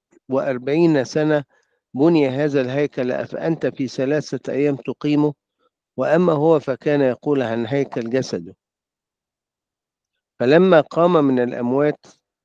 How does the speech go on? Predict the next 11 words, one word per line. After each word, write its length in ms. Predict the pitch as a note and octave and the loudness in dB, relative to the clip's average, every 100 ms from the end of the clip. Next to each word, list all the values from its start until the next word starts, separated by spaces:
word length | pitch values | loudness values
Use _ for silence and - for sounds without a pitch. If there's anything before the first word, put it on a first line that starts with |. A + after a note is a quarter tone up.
| _ | _
تذكر 580 | B2 B2 F3 - C#3 B2 | -4 0 0 0 -2 -2
تلاميذه 680 | B2 A#2+ A#2+ C3 B2+ - | -2 -2 0 0 -2 -4
أنه 320 | A#2+ C3 D3 B2 | -2 -2 -2 -4
قال 320 | - C3+ B2+ | -4 -2 -2
هذا، 460 | A2+ C3+ B2+ C3+ C3 _ _ _ _ _ | -4 -4 -2 -4 -4 _ _ _ _ _
فآمنوا 640 | C3 A#2+ A#2+ C3 D#3 C#3+ | -4 -2 0 4 4 4
بالكتاب 640 | A#2+ A2+ B2+ - C#3+ C3+ | 0 -8 -12 -4 -2 -2
والكلام 680 | A#2+ A2 - A#2+ C3 C#3+ C#3+ - _ _ - | -4 -6 -6 -2 0 0 0 -6 _ _ -6
الذي 340 | A#2+ B2+ B2+ | -2 0 0
قاله 480 | B2 B2 A#2+ B2 A#2+ | -2 -2 -2 -2 -4
يسوع. 460 | G#2+ - G#2 F2 | -4 -6 -10 -10